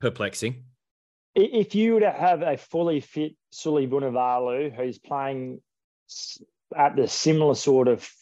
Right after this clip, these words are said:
Speaker 2: heights of the Melbourne Storm in twenty twenty, where he's, he's taking intercepts and running the field and looking like a world beater,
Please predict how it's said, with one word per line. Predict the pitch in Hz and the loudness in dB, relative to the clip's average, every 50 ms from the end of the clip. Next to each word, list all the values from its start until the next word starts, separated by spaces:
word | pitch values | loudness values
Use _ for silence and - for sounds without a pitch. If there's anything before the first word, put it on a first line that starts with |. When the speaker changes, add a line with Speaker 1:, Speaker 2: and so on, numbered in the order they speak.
| _ _ _ _ _ | _ _ _ _ _
Speaker 2:
heights | - - - 139 139 139 139 - - 123 - 139 | -8 -2 0 0 0 0 0 -2 -6 -6 -4 -4
of | 123 107 | -2 -2
the | 120 120 | -2 -2
Melbourne | 120 123 123 117 120 113 | 0 0 0 -2 -2 -4
Storm | - - - 127 123 123 120 120 120 117 | -6 -6 -6 -4 -4 -2 -4 -4 -4 -4
in | 113 110 113 113 107 101 - | -4 -4 -6 -6 -8 -10 -12
twenty | - - 135 127 120 113 | -10 -8 -6 -6 -6 -6
twenty, | - - 123 123 120 120 117 | -8 -6 -6 -4 -4 -4 -2
where | 113 117 113 110 113 | -2 -2 -2 -2 -2
he's, | 113 117 117 | -2 -4 -4
he's | 123 123 113 107 - - | -6 -6 -8 -10 -14 -10
taking | - 123 127 104 110 113 117 | -4 -4 -4 -2 -2 -4 -4
intercepts | 113 113 123 113 - 123 120 - - | -2 -2 -4 -2 0 -2 -2 -2 -4
and | 123 120 | -6 -6
running | 117 117 117 117 117 | -4 -4 -4 -4 -6
the | 113 | -8
field | 107 - - 131 123 123 120 120 120 120 110 117 | -10 -6 -4 -2 0 0 0 0 0 -2 -2 -4
and | 110 113 113 117 | -6 -6 -4 -4
looking | 123 117 - 131 117 117 | -6 -4 -4 -6 -4 -4
like | 113 117 110 - 113 | -4 -6 -6 -4 -6
a | |
world | 110 113 117 117 117 117 110 | -4 -2 0 0 0 -2 -2
beater, | 117 113 113 110 104 117 123 139 - | -2 -2 -2 -2 -2 -2 -4 -4 -6